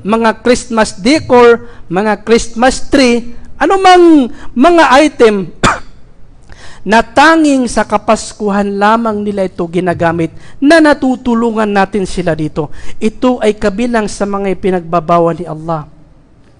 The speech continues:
Yung tao na ayaw nang iwanan yung mali, dahil sa nakukuha niya dito yung gusto niya, na magsasabi na naman na, "Ati, ba gito na di tanong pindagang?"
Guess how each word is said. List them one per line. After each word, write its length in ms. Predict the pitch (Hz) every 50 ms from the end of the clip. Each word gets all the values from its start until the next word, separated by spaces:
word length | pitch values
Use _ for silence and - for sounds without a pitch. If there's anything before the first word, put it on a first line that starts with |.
| _ - _ _ _ _ _ _ _ _ _ _ _ _ _ _ _ -
Yung 240 | - 208 226 240 233
tao 400 | - 254 254 254 254 254 247 240
na 480 | 240 240 233 233 233 233 233 233 226 214 -
ayaw 240 | 202 214 233 233 240
nang 240 | 240 240 233 233
iwanan 480 | 233 233 226 226 233 233 233 233 233 226 226 226
yung 160 | 226 226 220
mali, 400 | 226 233 240 226 208 202 208 - - - _ _ _ - _ - - - - _ - - - - - - -
dahil 320 | - 170 190 208 214 214
sa 200 | 214 - - 214 208 214 214 214 208 208 208 185 -
nakukuha 560 | - 185 196 196 - 226 202 208 - 220 208
niya 200 | 214 214 214 208
dito 280 | 202 214 214 208 - 220
yung 160 | 220 214 208
gusto 400 | 196 190 208 190 - - - 240
niya, 320 | 247 240 214 202 196 202 196 - - - - - - - - - - -
na 80 | 233
magsasabi 640 | 254 269 285 262 - 262 247 - 247 247 240 233 233
na 120 | 214 214 214
naman 360 | 220 220 220 220 220 220 220
na, 240 | 220 202 190 185 185
"Ati, 240 | 196 202 - 254
ba 160 | 262 254 277 262
gito 320 | 226 220 226 214 - 277
na 160 | 247 226 220
di 80 | 214 233
tanong 400 | 220 - 247 254 254 247 240 233
pindagang?" 560 | - 240 247 254 254 196 208 185 147 117